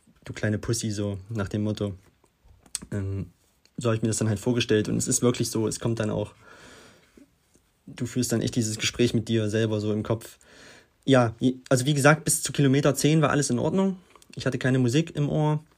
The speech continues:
und von der Luft her alles gut. Und ab, aber ab Kilometer zehn, ähm, hat dann angefangen, hat's dann angefangen, mir weh zu tun, ne? Muskulär,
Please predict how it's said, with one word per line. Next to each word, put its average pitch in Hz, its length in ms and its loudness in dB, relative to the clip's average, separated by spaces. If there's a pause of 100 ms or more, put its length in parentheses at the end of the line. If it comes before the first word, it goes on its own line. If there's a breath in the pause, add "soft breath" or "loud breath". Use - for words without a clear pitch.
(240)
und 117 420 -2
von - 120 -4
der 117 100 2
Luft 156 220 2
her 127 120 2
alles 117 200 -2
gut. 156 280 -2
Und - 180 -4
ab, - 200 -4
aber 120 220 -4
ab - 160 -6
Kilometer 131 480 -2
zehn, 127 480 -2 (960 soft breath)
ähm, 117 460 -4 (100)
hat 127 140 -4 (160)
dann 120 160 -2
angefangen, 120 720 -2 (340)
hat's 120 220 -6
dann 113 100 -2
angefangen, 120 380 -2
mir 110 340 -4 (240)
weh 123 140 0
zu 123 120 -6
tun, 104 360 -6 (320 loud breath)
ne? 110 180 -4 (140)
Muskulär, 135 800 2